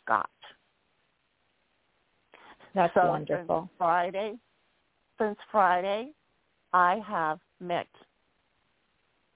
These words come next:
Speaker 1: two, bio-, you know, two nephews, a biological brother, a, a aunt,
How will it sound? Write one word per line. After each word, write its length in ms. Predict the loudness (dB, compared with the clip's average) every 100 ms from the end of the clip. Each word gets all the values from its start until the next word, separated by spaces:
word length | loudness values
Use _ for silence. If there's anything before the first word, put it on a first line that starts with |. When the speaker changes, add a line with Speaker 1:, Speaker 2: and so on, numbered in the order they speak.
| -8
Speaker 1:
two, 120 | -4 2
bio-, 400 | 2 4 2 -2 _ _ -6
you 80 |
know, 140 | -4 -4 _ _ -20 -20 _ _
two 120 | 0
nephews, 420 | 4 2 0 -8 -8 _ _ -8
a 60 |
biological 500 | 0 2 0 -4 -10 -2
brother, 380 | 2 2 2 -2 _ _ _ _ _ _ _ _ 0
a, 320 | 2 4 2 -4 -8 -18 _ _ _ _ _ _ _ _
a 220 | -2 0 2
aunt, 240 | 2 0